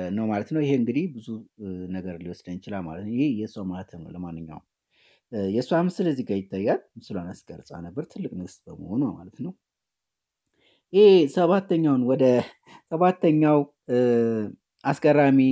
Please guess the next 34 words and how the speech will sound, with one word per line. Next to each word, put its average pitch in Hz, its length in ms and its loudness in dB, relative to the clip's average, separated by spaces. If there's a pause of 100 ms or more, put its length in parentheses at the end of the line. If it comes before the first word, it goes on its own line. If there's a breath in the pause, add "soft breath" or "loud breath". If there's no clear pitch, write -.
(120)
የኢትዮጵያ 123 540 -2
ጉዳይ 104 320 -6
ስንሄድ 208 420 0 (100)
የ-፣ 120 200 0 (280)
በአፍሪካ 135 460 -4
ዙሪያ 120 200 -2
የነበሩ 107 420 -2 (560)
ሐይቆች 143 600 0
በሙሉ፣ 107 380 -2 (360)
እ፣ 113 120 -8 (280)
በኢትዮጵያ 123 520 -4
ስያሜ 101 320 -8
ተሰይሞ 95 380 -10
እንደነበር 120 380 -4
ቅድም 127 260 -6
እንዳልኩት 117 320 -2
የተደራጀ 139 540 -4 (100)
ሀገር 113 260 -6
ስላልነበር 101 520 -8
አፍሪካ 117 340 -10 (420 soft breath)
በኢትዮጵያ 190 340 2
ነው 117 120 2
የሚጠራ 101 360 -4
የነበረው 87 440 -10
ማለት 80 280 -14
ነው። 87 100 -16
በኢትዮጵያ 98 420 -10
ነው 85 100 -14
የሚጠራ 85 340 -16
የነበረው። 92 440 -4 (400 soft breath)
ስለዚህ 117 280 0 (520)
እዚህ 160 140 -4
እንደምታዩት 180 460 4
አ-፣ 143 200 2